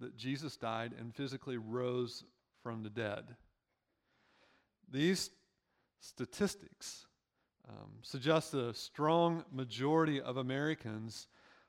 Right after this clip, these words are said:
believe that Jesus rose from the dead, but only a minority of them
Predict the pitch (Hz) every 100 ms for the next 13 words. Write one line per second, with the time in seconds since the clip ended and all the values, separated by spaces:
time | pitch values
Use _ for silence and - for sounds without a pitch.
0 | _ 139 143 143 143 135 139 147 151 151
1 | - 131 156 185 196 190 - 135 127 147
2 | 175 120 107 120 120 _ _ _ _ _
3 | _ 139 160 165 143 143 143 165 214 139
4 | 113 120 123